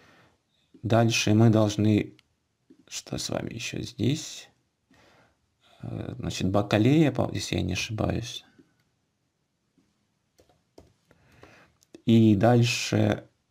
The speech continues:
вода, последняя категория. Вот. Так, наполнение, тем не менее, мы закончили. Теперь нам нужно со-, проинициализировать Recycler View и сделать все необходимые настройки для Recycler View. То есть последний шаг остался.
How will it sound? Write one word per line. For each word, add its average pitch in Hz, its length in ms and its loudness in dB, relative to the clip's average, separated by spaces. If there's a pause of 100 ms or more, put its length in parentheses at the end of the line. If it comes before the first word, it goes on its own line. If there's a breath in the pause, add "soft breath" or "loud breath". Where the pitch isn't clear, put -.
(260)
вода, 98 440 0
последняя - 560 -6
категория. 156 680 -4 (1400 soft breath)
Вот. - 300 -18 (880 loud breath)
Так, - 180 -2
наполнение, 135 580 4
тем 123 200 2
не 113 220 0
менее, 123 300 6
мы 123 160 8
закончили. 117 540 2
Теперь 147 320 2
нам 123 200 6
нужно 120 300 6
со-, 113 300 2
проинициализировать 113 1040 0
Recycler 110 480 0
View 175 240 2 (240 loud breath)
и 113 60 2
сделать 123 320 4
все 127 100 0
необходимые 110 540 4
настройки 104 500 0
для 101 260 2
Recycler 104 480 -2
View. 92 200 -8
То 98 100 0
есть 101 100 -2
последний 135 340 2
шаг 120 200 -2
остался. - 380 -8